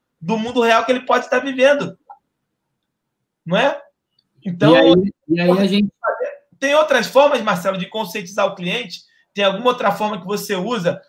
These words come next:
Speaker 1: quando você, você faz muita climatização aqui na C F, né? Sobre esse ponto de conscientização de clientes no dia a dia. Tem alguma outra colocação que você fala com ele, ó, cuidado com isso, cuidado com aquilo,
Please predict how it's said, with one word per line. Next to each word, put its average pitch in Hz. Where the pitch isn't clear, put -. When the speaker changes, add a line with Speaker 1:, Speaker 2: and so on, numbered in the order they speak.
Speaker 1:
quando 190
você, 185
você 185
faz 202
muita 226
climatização 196
aqui 185
na 180
C 175
F, 175
né? 185
Sobre 175
esse 175
ponto 175
de 175
conscientização 175
de 175
clientes 175
no 170
dia 175
a 160
dia. 185
Tem 240
alguma 262
outra 254
colocação 220
que 208
você 202
fala 202
com 202
ele, 208
ó, 180
cuidado 190
com 180
isso, 196
cuidado 190
com 202
aquilo, 185